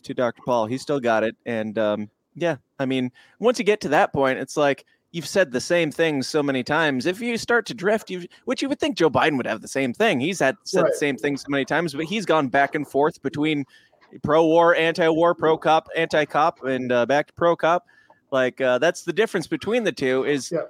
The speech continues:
Speaker 1: one is old and has been honest the entire fucking time.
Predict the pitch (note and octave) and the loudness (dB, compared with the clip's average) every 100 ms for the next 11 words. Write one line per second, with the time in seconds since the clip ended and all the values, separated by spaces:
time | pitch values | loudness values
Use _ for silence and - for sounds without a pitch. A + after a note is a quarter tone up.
0 | - - - D#3 C4 B3 F#3 D3 F#3+ A3+ | -14 -20 -8 0 0 2 2 2 2 4
1 | D#3 C3 B2 - _ _ - D3 C#3+ C#3 | 4 2 -2 -10 _ _ -4 -2 0 -2
2 | - - D#3+ D#3 C#3 E3+ D#3+ F#3+ G#3+ F3 | -6 -8 -2 -2 0 0 2 2 4 2
3 | - D#3+ C#3 E3 E3+ E3 - F#3 E3+ D#3+ | -2 -4 -4 0 0 0 -2 -4 -2 -4
4 | C#3 E3+ F3+ D3+ A#2 | -6 -2 0 0 -2